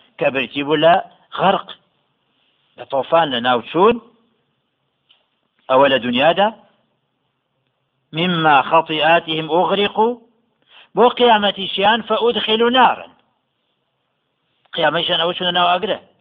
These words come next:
چوونە ناو ئاگر. عقب ذلك، یعنی دوای تۆفان بەرەو ئاگر، وهي نار الآخرة وقيل عذاب القبر. کە بتێ لە ئاگری جەهەنەم، یاخود بمەنە عذابی قبر بێت. عذابی قبریش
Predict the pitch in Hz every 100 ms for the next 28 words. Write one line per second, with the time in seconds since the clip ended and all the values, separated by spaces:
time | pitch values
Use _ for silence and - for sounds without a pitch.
0 | - 165 165 151 160 160 131 113 156 202
1 | - _ _ _ _ _ _ _ _ _
2 | _ _ _ _ _ - 180 170 139 120
3 | 127 117 113 123 123 113 160 160 131 113
4 | 131 151 131 127 120 117 110 156 214 -
5 | _ - - 160 160 127 143 160 120 104
6 | 98 131 156 185 180 196 208 226 _ _
7 | _ - 120 113 - 156 175 202 - 110
8 | 101 113 131 165 - 208 185 - _ _
9 | _ _ _ _ _ _ 131 120 147 135
10 | 110 110 135 120 120 120 143 220 233 _
11 | _ _ _ 131 131 135 120 117 113 113
12 | 107 107 110 135 170 190 147 104 101 104
13 | - _ _ _ _ _ - 151 196 247
14 | 208 - 180 160